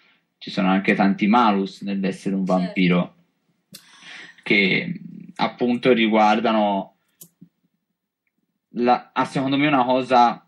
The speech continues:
Speaker 1: che tanti vampiri non si giocano, o comunque la, non che non si giocano, la danno per scontata, è il calore umano, non inteso come la mamma che ti abbraccia e ti fa le coccole, <laughs> ma inteso come il fatto che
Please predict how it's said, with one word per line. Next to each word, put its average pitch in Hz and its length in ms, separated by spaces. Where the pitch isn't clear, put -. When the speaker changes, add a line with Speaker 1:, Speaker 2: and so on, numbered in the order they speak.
Speaker 1:
che 113 260
tanti 131 360
vampiri 120 580
non 117 260
si 110 240
giocano, 120 540
o 110 240
comunque 135 380
la, 120 120
non 135 260
che 135 120
non 123 160
si 127 100
giocano, 123 300
la 117 40
danno 123 260
per 127 180
scontata, 127 840
è - 80
il 110 220
calore 120 440
umano, 98 680
non 139 200
inteso 123 520
come 110 280
la 104 140
mamma 104 360
che 104 180
ti - 80
abbraccia 101 580
e 98 60
ti 95 160
fa 101 120
le 101 140
coccole, 98 580
<laughs> - 200
ma 135 140
inteso 139 580
come 131 560
il 123 180
fatto 143 540
che 127 440